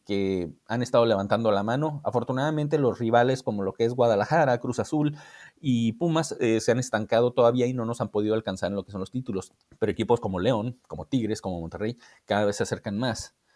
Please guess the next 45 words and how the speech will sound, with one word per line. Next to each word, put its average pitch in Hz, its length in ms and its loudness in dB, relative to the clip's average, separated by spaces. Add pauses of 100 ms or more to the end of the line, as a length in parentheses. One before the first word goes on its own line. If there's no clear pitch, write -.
(160)
Y 127 300 0
otros 139 300 -2
equipos 147 320 -2
que - 80 0
pueden 127 360 2
de 113 100 2
repente 120 360 -4
tener 113 240 -2
su 127 140 -4
buena 123 200 -2
racha 120 360 -2
de, 90 260 -4 (320)
de 95 500 -4
campeonatos, 110 960 -2 (460)
eh, 104 200 -2
pueden 135 380 -2
acercarse 135 720 -4
y 107 120 -4
poner, 110 520 -4
eh, 95 560 -2 (260)
no 101 140 -6
sé, 160 220 2
pues - 180 -10
ponernos 131 460 -2
a, 101 100 -2
a, 92 300 -2
a 98 100 0
preocuparnos 120 500 -2
un 120 80 -2
poquito 135 480 -2
en 98 200 -4
que 101 100 -6
nos 92 160 -4
vayan 113 220 -4
a - 20 0
alcanzar 107 640 -4
en 98 200 -4
la 82 100 -2
cima 139 420 -4 (280)
con 98 300 -4
le-, 92 220 -2
la 95 160 -4
cantidad 101 260 -2
de 98 80 2
títulos. 92 460 -8